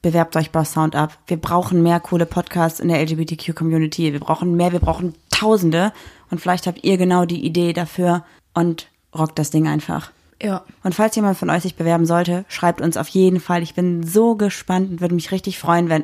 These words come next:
Speaker 1: einer unserer Hörer einfach auch noch einen richtig coolen Podcast an den Start bringt.
Speaker 2: Mhm.
Speaker 1: Denkt dran, die Bewerbung geht bis zum fünfzehnten siebten auf w w w punkt spotify dot com slash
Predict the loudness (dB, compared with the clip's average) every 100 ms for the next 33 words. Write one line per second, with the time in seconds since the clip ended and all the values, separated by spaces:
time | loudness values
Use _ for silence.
0 | 0 2 2 0 0 -2 0 0 -2 -4
1 | -8 _ -6 -6 -4 2 2 2 0 -4
2 | -8 -4 -2 -2 -4 -6 -6 -6 -6 -6
3 | -6 -4 -4 -4 -12 _ 0 2 2 -2
4 | -4 0 2 2 0 2 2 4 2 0
5 | -2 -6 -6 -4 -4 -2 -4 -4 -4 -2
6 | 0 -2 2 4 4 2 0 2 0 -4
7 | -18 -14 -2 4 4 4 0 -2 -2 -2
8 | 0 0 0 0 -2 -2 0 -2 -4 -2
9 | -2 -2 -6